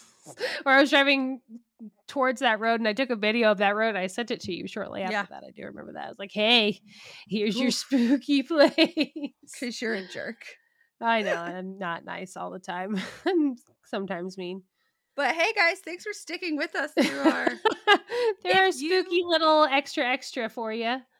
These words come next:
Speaker 2: If you're a Patreon subscriber, then we're about to, like, at the same time this releases, our Patreon episode is gonna release,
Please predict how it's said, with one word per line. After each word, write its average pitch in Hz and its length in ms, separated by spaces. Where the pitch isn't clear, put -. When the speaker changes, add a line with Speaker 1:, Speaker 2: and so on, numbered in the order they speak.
Speaker 2:
If 285 120
you're 262 240
a 254 60
Patreon 226 680
subscriber, 196 880
then 202 400
we're 247 180
about 226 240
to, 254 220
like, 220 120
at 220 80
the 226 80
same 233 280
time 226 240
this 208 240
releases, 196 520
our 185 140
Patreon 202 380
episode 175 340
is 180 100
gonna 175 160
release, 175 400